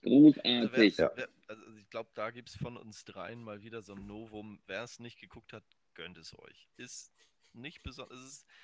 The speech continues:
Speaker 1: ist nichts Anspruchsvolles, wo du sagst, musst großartig aufpassen, aber es ist Unterhaltungsgold.
Speaker 3: Und
Speaker 1: Es ist
Speaker 3: feel good. Es ist einfach feel good.
Speaker 1: Ja,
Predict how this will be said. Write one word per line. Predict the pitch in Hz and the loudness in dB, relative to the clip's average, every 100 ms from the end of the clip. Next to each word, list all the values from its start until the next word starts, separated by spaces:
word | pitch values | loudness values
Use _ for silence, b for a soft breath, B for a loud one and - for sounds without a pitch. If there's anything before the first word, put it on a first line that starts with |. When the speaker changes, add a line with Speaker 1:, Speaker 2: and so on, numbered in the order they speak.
| - _ | -20 _
Speaker 1:
ist | 175 - | -16 -14
nichts | 156 - | -14 -14
Anspruchsvolles, | - - 165 151 - 147 143 - | -14 -16 -16 -12 -12 -12 -16 -18
wo | |
du | 139 | -18
sagst, | 123 127 - | -16 -16 -16
musst | 135 - - | -20 -20 -20
großartig | - 135 131 104 101 | -20 -18 -14 -14 -14
aufpassen, | - - 107 95 | -2 -2 -2 -16
aber | 90 | -18
es | - | -20
ist | - - _ _ _ _ _ _ - | -18 -18 _ _ _ _ _ _ -18
Unterhaltungsgold. | 117 117 113 117 87 - - 85 92 | -12 -10 -10 -14 -16 -18 -18 -18 2
Speaker 3:
Und | 135 131 | 8 8
Speaker 1:
Es | 123 | 8
ist | - | 8
Speaker 3:
feel | 139 | 10
good. | 113 101 90 - | 12 10 6 0
Es | 95 | -6
ist | 101 | 2
einfach | 120 131 | 4 4
feel | 131 117 | 6 6
good. | 95 80 | 6 2
Speaker 1:
Ja, | - | 0